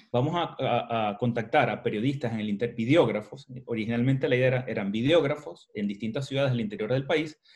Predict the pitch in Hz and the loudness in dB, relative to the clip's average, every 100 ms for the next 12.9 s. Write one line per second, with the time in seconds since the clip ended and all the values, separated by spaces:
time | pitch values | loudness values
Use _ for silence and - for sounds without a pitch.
0 | _ - 131 127 131 160 160 151 123 - | _ 0 0 2 2 4 4 2 -2 0
1 | 131 131 160 165 151 156 156 131 113 104 | 0 2 0 2 4 2 2 0 -2 -4
2 | - - 135 127 131 160 175 135 165 160 | -12 -2 2 4 4 2 -2 4 4 4
3 | 143 135 127 143 139 - 120 131 127 123 | 0 -2 0 0 0 -4 -2 0 2 2
4 | 120 131 - _ _ 120 113 110 101 95 | 2 -2 -6 _ _ 0 0 0 -2 -6
5 | 92 98 - 107 123 131 120 98 95 95 | -6 -8 -4 0 2 2 0 -4 -4 -8
6 | - - _ _ _ _ _ - 123 127 | -12 -20 _ _ _ _ _ -6 -4 -2
7 | 135 220 - - 107 107 135 151 139 139 | -2 -2 -4 -6 -2 0 0 2 2 2
8 | 151 147 165 202 - 104 101 107 113 117 | 2 0 -2 -4 -6 -6 -6 -6 -6 -6
9 | - 170 - 208 _ _ _ _ _ _ | -6 -8 -8 -18 _ _ _ _ _ _
10 | _ _ _ _ _ _ _ _ _ _ | _ _ _ _ _ _ _ _ _ _
11 | _ - 123 123 117 110 131 107 107 - | _ -2 2 4 4 0 -4 -6 -6 -4
12 | 110 113 127 120 117 262 - 98 | -4 -2 -2 -2 0 0 -2 -8